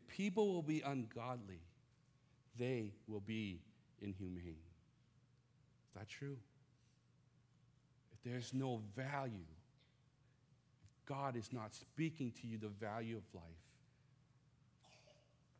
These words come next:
then people's lives are but tools, can be tossed away. And so those who hate grace will end up hating people and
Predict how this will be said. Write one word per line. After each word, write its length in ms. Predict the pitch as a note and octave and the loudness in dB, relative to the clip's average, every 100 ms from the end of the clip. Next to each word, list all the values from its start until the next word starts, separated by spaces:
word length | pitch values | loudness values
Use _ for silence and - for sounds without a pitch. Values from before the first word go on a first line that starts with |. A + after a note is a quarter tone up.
| - - - | -20 -20 -8
then 120 | G2 | -6
people's 440 | - A#2+ G#2+ G2+ G2+ | -4 -6 -2 -4 -4
lives 680 | F#2+ G2 F2+ F2 - - - - - - - | -4 -4 -4 -6 -10 -16 -20 -20 -20 -20 -14
are 80 | F2+ | -8
but 180 | F#2 F2+ | -6 -6
tools, 720 | - A2+ G2+ E2 D#2 - - - - - - - - - - | -8 -6 -6 -6 -10 -14 -18 -20 -20 -20 -20 -20 -20 -20 -10
can 80 | F#2+ | -8
be 80 | |
tossed 420 | F2+ - F#2+ F#2+ G2 | -8 -8 -8 -8 -8
away. 320 | E2+ E2 F2 - - - - - | -8 -10 -14 -18 -20 -20 -20 -10
And 100 | A2+ | -8
so 160 | - B2+ | 0 0
those 440 | A#2+ C#3 D#3 F3 | 4 8 8 8
who 160 | - F3 C#3+ | 4 0 2
hate 220 | D#3 D#3 | 2 2
grace 560 | A#2 F#2+ F2+ F2 - - - - - - - - - | -2 -2 -2 -6 -14 -20 -20 -20 -20 -20 -20 -20 -8
will 100 | A2+ - | -4 2
end 180 | C3+ B2+ | 4 2
up 120 | - - | 0 -4
hating 280 | C3+ C#3 C#3 | 0 0 0
people 420 | - A2+ G2 F2 E2+ - - - - - - - - | -2 -4 -6 -10 -16 -18 -20 -20 -20 -20 -20 -20 -10
and 100 | G#2+ | -8